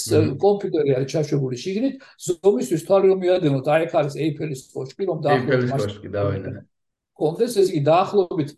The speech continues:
Speaker 2: სიმაღლით სამჯერ მეტია, დაახლოებით ერთი კუბურ კილომეტრ ყინულში არის მოთავსებული, ჩამარხული აი ეს ხუთი ათასი კომპიუტერის და ფოტოგამრავლების მე-, მესერი. აფიქსირებს დაახლოებით ორასორმოცდაათ, სამას ნეიტრინოს დღეში.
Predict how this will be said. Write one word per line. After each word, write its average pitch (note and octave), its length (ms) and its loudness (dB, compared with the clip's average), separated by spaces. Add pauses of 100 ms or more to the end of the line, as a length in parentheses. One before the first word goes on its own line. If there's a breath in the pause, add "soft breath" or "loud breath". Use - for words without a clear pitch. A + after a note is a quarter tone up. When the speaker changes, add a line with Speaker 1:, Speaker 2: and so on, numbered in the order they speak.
(160)
Speaker 2:
სიმაღლით F3 580 -2
სამჯერ D#3 380 -2
მეტია, C#3 400 -4
დაახლოებით G#3 640 0
ერთი G3 340 -2
კუბურ G3 420 -6
კილომეტრ G3 560 -6
ყინულში F3 440 -14
არის D3+ 260 -8
მოთავსებული, E3+ 680 -4 (560)
ჩამარხული F3+ 600 0
აი D#3 200 2
ეს F#3+ 140 -4
ხუთი E3+ 280 -8
ათასი E3+ 460 -4
კომპიუტერის D#3+ 720 -4
და - 100 -2
ფოტოგამრავლების D#3 560 -2
მე-, C#3 220 -6
მესერი. - 480 -10 (540)
აფიქსირებს G3 680 0
დაახლოებით E3+ 640 2
ორასორმოცდაათ, D#3 880 0
სამას D#3 380 -2
ნეიტრინოს C#3+ 560 -6
დღეში. C#3 480 -6